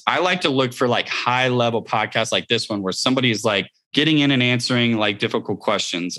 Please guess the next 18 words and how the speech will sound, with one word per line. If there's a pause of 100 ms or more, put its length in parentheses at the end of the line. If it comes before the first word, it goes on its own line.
And
I'm
just
a
huge
proponent
of
podcasts
because,
like,
I'm
driving
in
the
car
all
the
time